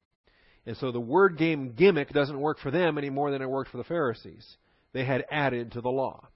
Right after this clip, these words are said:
Now, they called it offense, and their goal was to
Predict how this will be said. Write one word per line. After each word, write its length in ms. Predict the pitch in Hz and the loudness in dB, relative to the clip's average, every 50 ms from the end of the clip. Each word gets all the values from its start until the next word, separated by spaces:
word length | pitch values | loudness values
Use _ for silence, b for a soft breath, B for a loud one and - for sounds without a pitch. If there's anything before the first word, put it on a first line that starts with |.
| _ _ _ _ _ _ _ _ B B B B B B B | _ _ _ _ _ _ _ _ B B B B B B B
Now, 140 | B 143 143 | B 0 2
they 120 | 139 139 | 2 0
called 280 | - - 196 214 226 214 | 0 2 2 4 4 4
it 80 | 196 | 4
offense, 680 | 151 123 - - - - - 220 202 151 123 107 90 - | 2 0 -2 -6 -10 -4 0 2 2 2 0 -2 -6 -10
and 80 | 139 131 | -8 -8
their 80 | 139 131 | -8 -8
goal 500 | 123 117 175 190 208 226 220 214 190 147 | -6 -2 0 2 2 2 4 2 2 2
was 260 | 135 127 123 127 117 - | 2 2 2 0 -2 -4
to 100 | 139 | -6